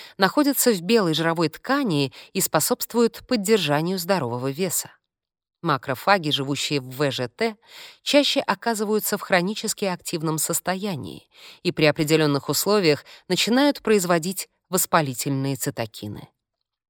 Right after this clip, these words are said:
Так проявляется адаптивное поведение организма в ответ на систематическое переедание.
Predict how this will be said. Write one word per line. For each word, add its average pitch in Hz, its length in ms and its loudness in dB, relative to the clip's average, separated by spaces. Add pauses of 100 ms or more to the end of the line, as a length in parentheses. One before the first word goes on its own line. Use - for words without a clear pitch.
(140)
Так 226 320 4
проявляется 185 800 4
адаптивное 165 800 0
поведение 143 720 -2
организма 160 640 2
в 143 80 0
ответ 226 500 0
на 220 160 -2
систематическое 220 1040 -2
переедание. 160 800 -2